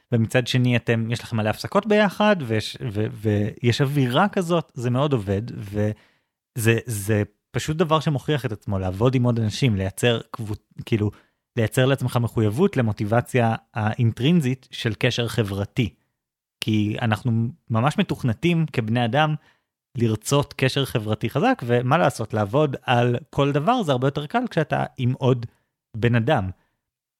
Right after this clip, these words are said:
אמ, ובמיוחד נגיד בתקופות עכשיו, אנחנו רואים הרבה אנשים שהלוח זמנים שלהם קצת מתפרק, בגלל החוסר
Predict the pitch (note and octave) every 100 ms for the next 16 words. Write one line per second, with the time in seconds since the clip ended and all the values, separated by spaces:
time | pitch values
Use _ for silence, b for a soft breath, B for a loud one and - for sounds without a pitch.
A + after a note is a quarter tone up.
0 | - A2 G2+ G2 - C3+ G2+ G#2+ G2+ G2+
1 | B2 B2 - D3+ E3+ D#3+ B2 - - C3
2 | - _ - - D#3+ B2+ A#2 A2+ A2 A#2
3 | A2 A2+ A#2+ B2 A#2+ A2+ A2+ _ _ A2
4 | G#2+ A2+ A2+ B2 - A#2+ A#2+ B2+ A#2+ B2+
5 | - B2+ - G2 B2+ A3 - _ _ _
6 | _ - A2+ A2 C3 G#3+ G#3+ C3+ - A#2